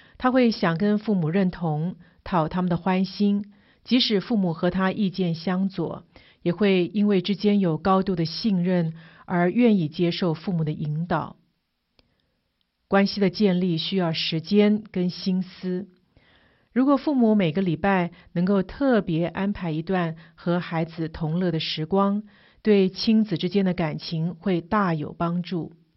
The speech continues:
这段时间不用长，但是要以孩子为主导，一起做他想做的事，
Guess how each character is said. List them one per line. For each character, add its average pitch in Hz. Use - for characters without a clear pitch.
这 214
段 208
时 180
间 214
不 175
用 190
长， 165
但 202
是 190
要 196
以 156
孩 170
子 180
为 165
主 170
导， 175
一 311
起 214
做 226
他 226
想 143
做 170
的 151
事， -